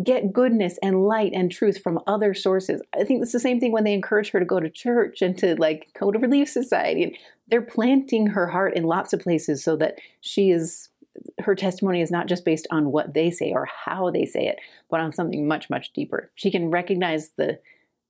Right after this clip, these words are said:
the resonant chord in all those places and be like, "Okay, I feel the Spirit in all these places. There's goodness here." So he wants, he wants their testimony based on something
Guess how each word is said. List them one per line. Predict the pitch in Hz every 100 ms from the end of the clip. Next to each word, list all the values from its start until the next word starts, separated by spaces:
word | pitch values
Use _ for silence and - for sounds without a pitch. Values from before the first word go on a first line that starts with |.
| -
the | 160
resonant | 147 151 180 180 190 180 170
chord | - 165 151 143
in | -
all | - 151
those | 165 156
places | - 156 156 151
and | 139
be | 143
like, | 139 - -
"Okay, | 185 196
I | - 170
feel | 175
the | 165
Spirit | - 175 160 - -
in | 160
all | 151
these | 185 170
places. | - - - -
There's | - 147 -
goodness | 156 - -
here." | - - - - - - _ -
So | 180
he | 185
wants, | 196 202 185 - - _
he | 196
wants | 202 214 208
their | 196
testimony | 190 175 180 165
based | 147 147 151
on | 151
something | 139 156 151 147